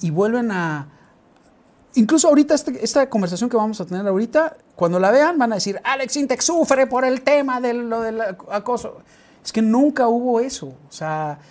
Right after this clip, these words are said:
pero, eh, siento que ahora los medios de comunicación, los titulares, están manejados por chavos muy jóvenes que no conocen mi carrera,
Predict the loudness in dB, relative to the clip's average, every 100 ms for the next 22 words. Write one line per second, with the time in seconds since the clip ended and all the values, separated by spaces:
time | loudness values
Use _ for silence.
0 | _ _ -2 2 4 6 4 2 -4 -6
1 | -4 -2 -4 -4 -6 -8 -14 _ _ -18
2 | _ _ _ -10 -2 0 0 -2 -2 -2
3 | -4 -10 -16 -4 0 4 2 2 -6 -6
4 | -6 -6 -8 -8 -6 -6 -6 -6 -6 -6
5 | -8 -8 -2 0 -2 -4 -8 -6 -6 -6
6 | -4 -4 -6 -8 -2 0 0 -4 -10 -16
7 | -20 -10 -4 -2 0 0 0 -6 -6 -4
8 | -2 -4 -4 -4 -6 -4 -4 -2 -2 -4
9 | -6